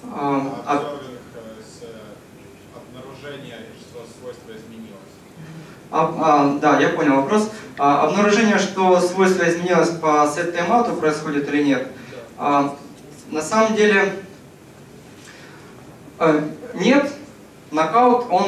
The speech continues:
Speaker 1: э, в том же потоке уведомляет всех подписчиков о том, что свойство изменилось. Но есть возможность сделать асинхронно уведомление. Для того, чтобы создать некую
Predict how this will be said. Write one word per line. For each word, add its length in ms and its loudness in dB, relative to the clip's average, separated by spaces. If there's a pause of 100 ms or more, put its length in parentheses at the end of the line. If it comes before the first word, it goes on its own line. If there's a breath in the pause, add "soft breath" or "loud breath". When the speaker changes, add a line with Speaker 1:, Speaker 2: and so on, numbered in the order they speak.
Speaker 1:
э, 120 2
в 680 4
том 160 4
же 120 0
потоке 460 2
уведомляет 680 0
всех 280 0
подписчиков 600 -6
о 60 -4
том, 140 -8
что 160 -10
свойство 400 -4
изменилось. 540 -2 (300 loud breath)
Но 180 2
есть 280 0
возможность 520 -2
сделать 260 2
асинхронно 680 -4 (160)
уведомление. 680 0 (1700)
Для 100 2
того, 200 2
чтобы 540 2
создать 640 0
некую 720 2